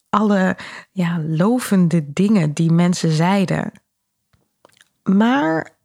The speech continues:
voorbij dat ongemak was het ook heel fijn. Want het gaf mij bijvoorbeeld de bevestiging dat mensen op me zitten te wachten. Dat mijn ideeën over innovatie en creativiteit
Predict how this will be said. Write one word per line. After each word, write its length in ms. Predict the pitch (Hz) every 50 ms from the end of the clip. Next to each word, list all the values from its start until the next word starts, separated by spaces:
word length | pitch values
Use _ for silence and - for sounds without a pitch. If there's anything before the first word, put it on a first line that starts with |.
| _ _ _
voorbij 640 | - - - - - 220 220 185 170 196 208 233 254
dat 200 | 269 262 247 -
ongemak 500 | - - 220 208 - - 196 185 185 175
was 140 | - 170 -
het 160 | - 170 -
ook 140 | - 165 -
heel 180 | - - 151 151
fijn. 640 | - - - - 165 151 135 - - - - 180 - _ - - - - - - - - -
Want 600 | - 175 170 190 190 196 196 185 - - - - _ _ _
het 100 | - -
gaf 200 | - - 190 -
mij 180 | 214 220 247 269
bijvoorbeeld 400 | 233 196 - 175 165 160 165 -
de 100 | - 165
bevestiging 840 | 170 180 - - - 262 269 - - - 180 - - 165 156 175 175
dat 160 | 233 240 -
mensen 460 | 202 175 165 185 196 - - - 285 - - -
op 160 | - 196 -
me 120 | 185 196
zitten 280 | 190 190 208 - 240 214
te 200 | - 240 226 208
wachten. 640 | 190 254 294 - - - - - 95 - - 202 - - _ _ - - - - - - - - - -
Dat 540 | - - - 226 233 240 233 - - - - - - - - - - _
mijn 500 | - - 196 202 220 240 254 269 247 -
ideeën 800 | 214 190 175 - - 226 240 269 285 254 208 170 170 92 - -
over 520 | - - 196 - - 202 196 196 196 - - - - - _
innovatie 840 | - 208 202 208 202 180 - - 226 254 269 - - - 214 -
en 120 | 180 185 190
creativiteit 1120 | - - 208 196 190 180 - - 175 - 196 - _ - 262 254 254 240 240 - - -